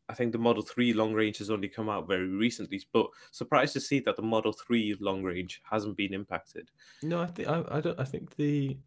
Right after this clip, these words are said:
Speaker 2: I think it's been available for, I, I'll tell you what, let's
Speaker 1: Quick
Speaker 2: just check
Speaker 1: Google.
Speaker 2: Tesla's website to see if it's still there.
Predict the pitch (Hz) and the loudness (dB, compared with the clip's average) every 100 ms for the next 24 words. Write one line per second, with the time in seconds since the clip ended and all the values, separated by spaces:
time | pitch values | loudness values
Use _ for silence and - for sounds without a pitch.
0 | _ _ _ _ _ _ _ _ _ _ | _ _ _ _ _ _ _ _ _ _
1 | _ - 127 123 127 123 123 117 107 101 | _ -4 -2 0 -2 -2 0 2 0 -2
2 | 98 95 - 120 131 - - _ - _ | -4 -6 -6 -8 -8 -12 -16 _ -20 _
3 | - - - 415 - 427 320 - - 233 | -16 -12 -2 2 10 12 10 6 0 2
4 | 240 - - - 123 185 185 247 208 143 | 2 6 6 8 6 4 2 2 2 4
5 | 101 - 120 147 135 135 - 160 160 147 | 4 4 4 6 6 2 2 2 4 4
6 | 92 | 2